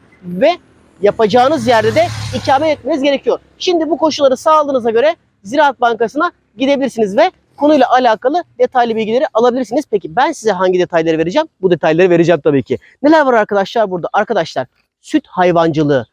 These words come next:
besi hayvancılığı hem büyük başta hem küçük başta, arıcılık, et tavukçuluğu yani broiler, serada bitki ve sebze yetiştiriciliği ve tıbbi aromatik bitkilerin yetiştiriciliğine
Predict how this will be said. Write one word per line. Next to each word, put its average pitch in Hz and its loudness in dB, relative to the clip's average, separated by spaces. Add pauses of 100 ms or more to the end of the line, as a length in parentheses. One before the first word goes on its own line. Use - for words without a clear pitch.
(280)
besi 190 0
hayvancılığı 196 0
hem 185 -4
büyük 185 -4
başta 175 0 (160)
hem 202 0
küçük - -12
başta, 156 0 (400)
arıcılık, 185 2 (760)
et 269 -2
tavukçuluğu 156 -2
yani 214 0 (100)
broiler, 190 2 (260)
serada 277 -2
bitki 208 -4
ve 285 2 (120)
sebze 175 0
yetiştiriciliği 233 0
ve 302 2 (360)
tıbbi 220 0 (120)
aromatik 262 2 (240)
bitkilerin 240 -2
yetiştiriciliğine 262 2